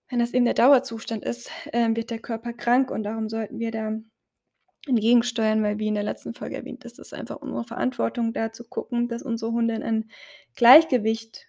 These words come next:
kommen, weil ein ständig erhöhter Puls und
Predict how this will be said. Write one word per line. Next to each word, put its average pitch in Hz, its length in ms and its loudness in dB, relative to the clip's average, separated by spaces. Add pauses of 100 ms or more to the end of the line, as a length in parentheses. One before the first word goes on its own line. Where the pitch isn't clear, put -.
(100)
kommen, 233 580 0
weil 226 380 4
ein 233 100 0
ständig 247 360 2
erhöhter 240 300 2
Puls 269 520 2
und 233 480 -2